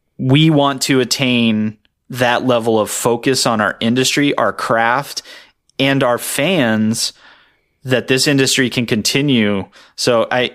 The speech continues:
I know it sounds semi cliche to be like, "It's in your heart, it's all of you," but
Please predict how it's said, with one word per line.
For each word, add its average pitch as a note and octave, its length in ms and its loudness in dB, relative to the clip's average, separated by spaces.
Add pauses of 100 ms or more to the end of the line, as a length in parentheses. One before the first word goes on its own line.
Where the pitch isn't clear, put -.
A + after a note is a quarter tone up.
I C3 80 0
know C#3+ 200 2
it D3 100 -4
sounds C3 320 -2
semi B2 480 0
cliche B2 580 0
to G#2+ 80 -2
be A2+ 180 0
like, A2+ 220 0
"It's C#3 300 -2 (160)
in D#3+ 160 2
your D3+ 180 2
heart, D3 300 -2
it's C3 200 -2
all C#3 280 0
of B2 120 -2
you," B2+ 380 2
but - 460 -4